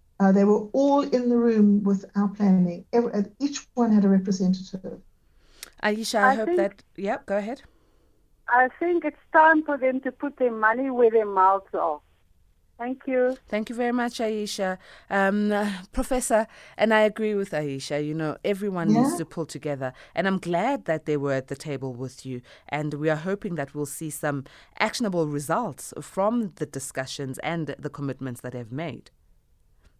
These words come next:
Speaker 1: Yeah, we hope so too. That's what we're aiming at. In fact, we've even got an ask. We think ten percent of the covid budget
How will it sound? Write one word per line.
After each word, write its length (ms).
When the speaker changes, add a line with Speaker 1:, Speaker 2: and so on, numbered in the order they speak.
Speaker 1:
Yeah, 260
we 160
hope 220
so 180
too. 480
That's 180
what 160
we're 220
aiming 380
at. 200
In 100
fact, 220
we've 220
even 160
got 120
an 140
ask. 480
We 120
think 260
ten 220
percent 420
of 100
the 100
covid 420
budget 400